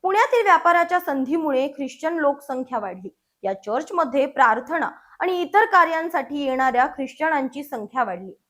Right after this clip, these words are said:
त्यामुळे ती जागा अपुरी पडू लागली. अठराशे बेचाळीस साली जुनं चर्च पाडण्याची परवानगी मिळाली आणि अठराशे बावन्न मध्ये सध्या दिसणाऱ्या सिटी चर्चची बांधकाम पूर्ण झाले. याच परिसरात डीआयएसडी ऑर्नेला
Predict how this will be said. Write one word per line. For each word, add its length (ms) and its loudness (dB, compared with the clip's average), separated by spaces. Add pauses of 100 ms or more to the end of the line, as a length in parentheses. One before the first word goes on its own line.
(220)
त्यामुळे 360 -4
ती 160 -8
जागा 320 4
अपुरी 440 0
पडू 260 -4
लागली. 280 -8 (400)
अठराशे 480 -2
बेचाळीस 600 0
साली 500 -4 (320)
जुनं 220 0 (160)
चर्च 220 4
पाडण्याची 540 2
परवानगी 560 0
मिळाली 340 -8
आणि 340 -16
अठराशे 420 -8
बावन्न 460 0
मध्ये 460 -4 (340)
सध्या 380 4
दिसणाऱ्या 600 0
सिटी 520 -4
चर्चची 440 -2
बांधकाम 520 -2
पूर्ण 340 -4
झाले. 240 -12 (180)
याच 280 0
परिसरात 540 0 (220)
डीआयएसडी 920 2 (200)
ऑर्नेला 460 0